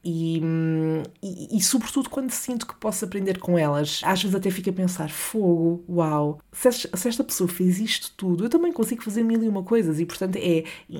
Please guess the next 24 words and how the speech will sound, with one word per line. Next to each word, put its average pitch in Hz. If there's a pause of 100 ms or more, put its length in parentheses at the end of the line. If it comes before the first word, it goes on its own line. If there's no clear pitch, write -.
inspira 196
mesmo, 170 (380)
ahm, 151 (140)
a 165
ser, 156
a 175
sermos 170
ainda 156 (440)
melhores 170
ou 170
a 165
fazermos 170
mais 156 (240)
do 180
que 170
aquilo 170
se -
calhar 160
que 165
às 156
vezes 156
estamos 156
a -
fazer, 147